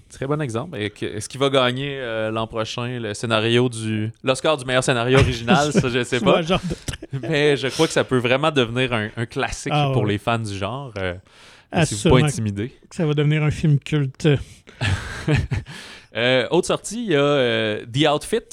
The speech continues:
Speaker 1: euh, en français, Le Tailleur de Graham Moore, euh, avec, euh, entre autres,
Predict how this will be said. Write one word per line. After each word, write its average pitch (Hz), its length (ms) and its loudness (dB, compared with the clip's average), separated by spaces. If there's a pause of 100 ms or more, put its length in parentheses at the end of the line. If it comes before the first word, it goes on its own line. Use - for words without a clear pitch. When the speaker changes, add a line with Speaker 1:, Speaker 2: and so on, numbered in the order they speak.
(120)
Speaker 1:
euh, 104 260 4
en 101 100 2
français, 117 320 0
Le 143 140 2
Tailleur 123 480 0
de 104 140 0
Graham 120 420 0
Moore, 113 480 -2 (600)
euh, 101 480 4
avec, 120 300 2
euh, 110 160 4
entre 101 280 -2
autres, - 120 -6